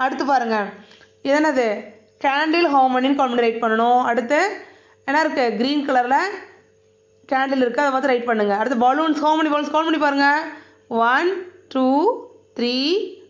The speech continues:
ஃபோர், ஃபைவ், சிக்ஸ், செவன், எயிட். எயிட் பலூன்ஸ். இந்த மாதிரி ஒவ்வொரு பிக்சர்ஸும் எத்தனை இருக்கு அப்படின்னு கவுண்ட் பண்ணி நீங்க ரைட் பண்ணணும். சரியா?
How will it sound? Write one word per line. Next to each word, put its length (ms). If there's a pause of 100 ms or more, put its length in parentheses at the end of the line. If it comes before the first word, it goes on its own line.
(120)
ஃபோர், 520 (460)
ஃபைவ், 480 (480)
சிக்ஸ், 260 (560)
செவன், 540 (540)
எயிட். 360 (800)
எயிட் 280
பலூன்ஸ். 480 (500)
இந்த 140
மாதிரி 160 (120)
ஒவ்வொரு 260
பிக்சர்ஸும் 500 (520)
எத்தனை 280
இருக்கு 200
அப்படின்னு 260
கவுண்ட் 180
பண்ணி 160
நீங்க 140
ரைட் 180
பண்ணணும். 260
சரியா? 140